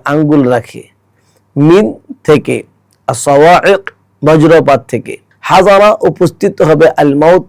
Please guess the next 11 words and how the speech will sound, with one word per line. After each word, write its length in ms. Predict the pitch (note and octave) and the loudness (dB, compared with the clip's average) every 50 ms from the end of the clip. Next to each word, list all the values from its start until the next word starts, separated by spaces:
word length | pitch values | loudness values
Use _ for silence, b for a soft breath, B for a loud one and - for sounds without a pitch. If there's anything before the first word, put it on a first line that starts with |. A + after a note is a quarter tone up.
| - | -6
মৃত্যু, 480 | - C#3+ D3 E3 D3+ - - - C3 B2 - - | -2 0 0 0 -2 -2 -4 -4 -4 -2 -4 -6
অর্থাৎ 280 | C3 C3+ - F3+ D#3 A2+ _ - | -6 -4 -2 -4 -4 -4 _ -4
মৃত্যু 520 | E3+ E3+ F#3+ - - _ _ - G#3+ G3 | -2 -2 -2 -2 -4 _ _ 0 2 2
উপস্থিত 420 | F#3+ D#3 D#3+ F3 - - - D3 A#2+ | 2 2 0 -2 -2 -2 -4 -2 -2
হবে, 280 | B2 B2+ - D#3 E3+ | -2 0 0 0 -2
মৃত্যুর 520 | - - E3 F#3+ F#3+ F#3+ _ - G#3+ F#3+ D#3+ | -2 0 -2 -2 -2 -4 _ 0 2 2 2
ভয়ে 380 | C3 A#2 A#2+ C3+ D#3 F#3+ G#3 - b b b b b b b b b b b b b - | 0 0 2 2 2 2 2 0 b b b b b b b b b b b b b 0
বজ্রপাত 520 | F3 F#3 E3+ D#3 D#3+ G#3+ F#3 - F3+ F3 - | 0 2 2 2 2 2 2 2 0 0 -2
থেকে 220 | - E3+ D3 D3+ | -4 -4 -2 0
বাঁচার 440 | C#3+ B2 C3 B2 A#2+ - C3+ C3 B2+ | 0 0 -2 -2 0 0 0 0 -2
জন্য 480 | A#2 - C3+ C#3+ D3+ F3+ G#3 A3 A3+ | -2 -4 -4 -2 -2 -2 -2 -2 -4